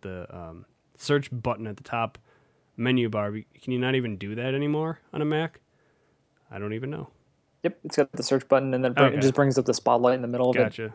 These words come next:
Speaker 2: Uh, does the search in Windows, is that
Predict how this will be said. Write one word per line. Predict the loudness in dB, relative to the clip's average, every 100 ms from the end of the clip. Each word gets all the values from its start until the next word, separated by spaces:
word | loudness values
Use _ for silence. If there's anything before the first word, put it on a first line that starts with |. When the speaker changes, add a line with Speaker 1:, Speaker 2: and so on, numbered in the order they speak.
| -2
Speaker 2:
Uh, | 0 0 -4 -14 _ _ 4
does | 6
the | 6
search | 2 4 4 4
in | 0 4
Windows, | 6 8 8 6
is | 6
that | 6 4